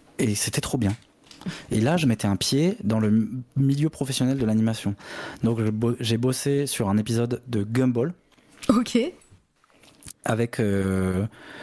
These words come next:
Speaker 1: euh, des, des personnes d'un collectif qui s'appelle,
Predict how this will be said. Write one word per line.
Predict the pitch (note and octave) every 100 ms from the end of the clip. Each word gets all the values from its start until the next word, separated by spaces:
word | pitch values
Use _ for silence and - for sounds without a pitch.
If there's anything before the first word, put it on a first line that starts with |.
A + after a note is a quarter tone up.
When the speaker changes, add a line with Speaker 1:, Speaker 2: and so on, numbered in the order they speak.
| - - - -
Speaker 1:
euh, | - G2 F#2 F2 F#2 F#2 F#2+ G2 G#2 A2+ - -
des, | C#3 A2+ G#2 G#2 G2+ G2+ G2 G2+ G2+ -
des | C3+ A#2+ A#2+ - C3 C3 A2+
personnes | A2+ - F3+
d'un | B2+
collectif | A2+ A2 - -
qui |
s'appelle, | - F#3+ C#3+